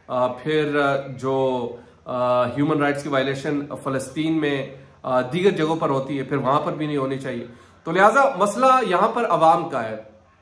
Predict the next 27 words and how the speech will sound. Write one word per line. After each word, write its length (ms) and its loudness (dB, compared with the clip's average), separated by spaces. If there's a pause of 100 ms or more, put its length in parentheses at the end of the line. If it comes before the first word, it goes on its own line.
(180)
अवाम 380 6
को 500 -2 (420)
सुकून 560 -4
से 540 -6 (440)
रहने 300 2
दिया 180 2
जाए 200 2
तो 140 -6
किसी 220 -8
को 60 -4
कोई 200 -2
मसला 300 -6
नहीं, 160 -4
आपके 380 -2
जो 140 -6
अपने 220 -6
मसाइल 360 -6
हैं 80 -4
आप 200 -10
करते 300 -6
रहिए, 280 -10 (680)
लेकिन 220 2
अवाम 340 6
को 100 -8
कुछ 260 -8
ना 120 -6
कहिए, 380 -12